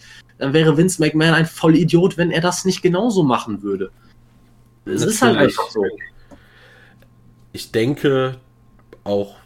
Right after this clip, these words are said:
Speaker 2: damit ist dazu, also ich weiß nicht, ob ich dir jetzt irgendwie noch was, äh, wegnehme, aber ich denke, damit ist dazu auch alles gesagt.
Speaker 1: Ja, ich hab da, wie gesagt, ich hab da keine Worte mehr für, wie, wie Wrestling-Fans gerade online miteinander umspringen, anstatt einfach,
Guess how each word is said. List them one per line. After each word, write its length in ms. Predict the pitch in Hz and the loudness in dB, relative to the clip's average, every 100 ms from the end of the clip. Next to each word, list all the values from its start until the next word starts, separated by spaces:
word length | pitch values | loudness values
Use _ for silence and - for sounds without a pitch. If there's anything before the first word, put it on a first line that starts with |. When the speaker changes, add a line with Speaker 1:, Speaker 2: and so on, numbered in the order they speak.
| - - _ - | -16 -18 _ -10
Speaker 2:
damit 400 | 107 113 113 - | -6 -2 -2 -4
ist 440 | 101 - - - _ | -12 -12 -14 -18 _
dazu, 340 | - 95 - - | -18 -16 -16 -10
also 100 | 104 | -6
ich 80 | 107 | 0
weiß 160 | 120 147 | 2 4
nicht, 140 | 113 | 2
ob 80 | 113 | -2
ich 80 | - | -4
dir 100 | 113 | -2
jetzt 240 | 104 - | -2 -8
irgendwie 460 | - 110 117 - 110 | -10 -10 -12 -10 -6
noch 240 | 104 - | -6 -4
was, 260 | 101 - - | -6 -4 -8
äh, 360 | 101 101 101 - - - - - | -4 -4 -4 -8 -20 -20 -20 -4
wegnehme, 460 | 113 113 120 120 | -4 -2 -2 0
aber 140 | 104 98 | -2 -6
ich 80 | - | -8
denke, 200 | 110 113 | -10 -6
damit 280 | 101 98 | -8 -8
ist 120 | - - | -12 -16
dazu 360 | - - 104 | -18 -18 -16
auch 160 | - - | -16 -6
alles 320 | 107 107 - | -4 -4 -6
gesagt. 680 | 101 101 98 101 - - - _ _ _ _ _ _ _ _ _ _ _ _ _ | -8 -6 -6 -8 -10 -20 -20 _ _ _ _ _ _ _ _ _ _ _ _ _
Speaker 1:
Ja, 280 | 90 87 90 | -10 -6 -6
ich 200 | 92 90 | -6 -10
hab 140 | 110 - | -10 -2
da, 320 | 98 101 92 | 0 0 -2
wie 60 | |
gesagt, 260 | 98 101 113 | -4 -2 -2
ich 80 | 131 | -2
hab 100 | 127 | -4
da 100 | 117 | -4
keine 360 | - 110 104 | -2 -2 -2
Worte 320 | 156 120 117 110 | -2 -2 -2 -6
mehr 140 | 107 | -6
für, 340 | 107 113 107 | -6 -6 -4
wie, 320 | 104 113 113 107 - - _ _ - | -4 -2 -2 -6 -18 -20 _ _ 0
wie 160 | 135 131 | 6 8
Wrestling-Fans 920 | 135 143 - 135 127 - 135 131 - | 8 4 4 2 2 0 0 0 -2
gerade 440 | 127 127 135 127 117 | 0 2 2 2 0
online 680 | 120 123 113 113 113 110 107 | 0 0 0 0 -2 -4 -6
miteinander 560 | 107 110 107 107 104 | -6 -4 -4 -2 -2
umspringen, 720 | 107 120 - - - 113 120 | -2 -4 -6 -12 -6 -2 -2
anstatt 500 | 98 107 - 113 98 | -2 -4 -4 -4 -4
einfach, 420 | 110 113 117 - | -4 -4 -6 -6